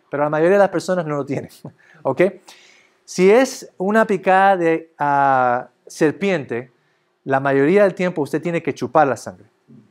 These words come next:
El alacrán no, el alacrán es superficial, en Cuba habían suficientes, y usted puede simplemente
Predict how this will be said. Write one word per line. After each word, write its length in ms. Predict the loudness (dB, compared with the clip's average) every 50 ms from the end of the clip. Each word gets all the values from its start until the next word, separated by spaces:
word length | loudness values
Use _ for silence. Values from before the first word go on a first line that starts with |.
| _ _ _ _ _ _ _ _ _ _ _ _ _ _
El 140 | 0 2 4
alacrán 460 | 4 4 4 4 4 4 2 2 2
no, 100 | 0 -2
el 80 | 0 2
alacrán 420 | 2 2 2 0 0 -2 -2 -2
es 60 | -2
superficial, 800 | -6 -6 -4 -4 -4 -4 -4 -10 -10 -4 0 0 0 0 0 -6 _ _ _ _
en 140 | -20 -20 -16
Cuba 260 | -8 -4 2 2 4
habían 360 | 4 4 0 -2 -4 -8 -14 -12
suficientes, 760 | -12 -10 -10 -10 -10 -8 -8 -8 -8 -8 -10 -12 -12 _ _ _ _ _ _ _ _ _ _ -8
y 80 | -8
usted 240 | -6 -2 -2 -2 0
puede 320 | 2 2 4 4 4 2
simplemente 680 | 0 -2 -4 -2 0 0 0 0 0 0 0 -2 -2 -2